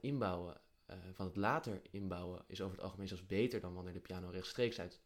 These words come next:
eh, als silent piano uit de fabriek komt. Bij het inbouwen van een silent systeem komt er een stoplat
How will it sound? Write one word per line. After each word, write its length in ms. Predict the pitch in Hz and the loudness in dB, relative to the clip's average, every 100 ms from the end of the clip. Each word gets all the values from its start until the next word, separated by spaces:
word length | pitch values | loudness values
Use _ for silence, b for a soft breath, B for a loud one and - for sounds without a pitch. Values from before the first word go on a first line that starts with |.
| - | -12
eh, 200 | 98 95 | -8 -6
als 160 | 92 | -4
silent 260 | - 92 90 | 0 0 0
piano 220 | 95 90 | -2 -4
uit 160 | 71 - | -4 -6
de 60 | |
fabriek 300 | - 98 101 | -6 -4 -4
komt. 300 | 98 90 87 - b b b b b b b _ | -4 -10 -12 -18 b b b b b b b _
Bij 120 | - | 0
het 120 | 185 - | 0 2
inbouwen 460 | 131 143 110 95 | 4 6 6 6
van 120 | 85 | 2
een 60 | 90 | -2
silent 360 | - 90 110 113 | 0 4 4 2
systeem 460 | 123 117 120 - - | 0 2 2 0 -10
komt 200 | - 101 | -8 -4
er 100 | 101 | -2
een 80 | 98 | -2
stoplat 560 | - - 127 92 87 | -2 -2 0 -2 -4